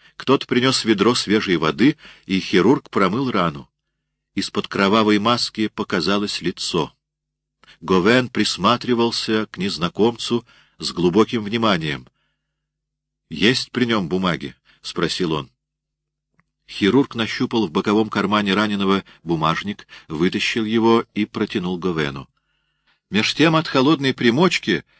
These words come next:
раненый пришёл в себя. Его веки слабо дрогнули. Говен перебирал бумаги незнакомца. Вдруг он обнаружил листок, сложенный в четверо, развернул его и прочёл:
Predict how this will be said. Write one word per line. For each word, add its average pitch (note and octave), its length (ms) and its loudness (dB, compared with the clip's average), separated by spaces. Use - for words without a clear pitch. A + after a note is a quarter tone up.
раненый D#3 520 2
пришёл C#3+ 380 -4
в - 80 -10
себя. B2 420 -4
Его G2 300 0
веки C#3 300 -2
слабо B2 400 -4
дрогнули. E2+ 540 -4
Говен F#2+ 420 -2
перебирал G2+ 500 0
бумаги F#2+ 380 0
незнакомца. F#2 760 -4
Вдруг G#2 360 -2
он A2+ 120 0
обнаружил G2 540 -2
листок, E2+ 500 -2
сложенный F2 480 -4
в - 80 -16
четверо, C3+ 560 -2
развернул F3+ 580 2
его C#3 280 0
и A#2 140 -2
прочёл: F#2+ 520 -4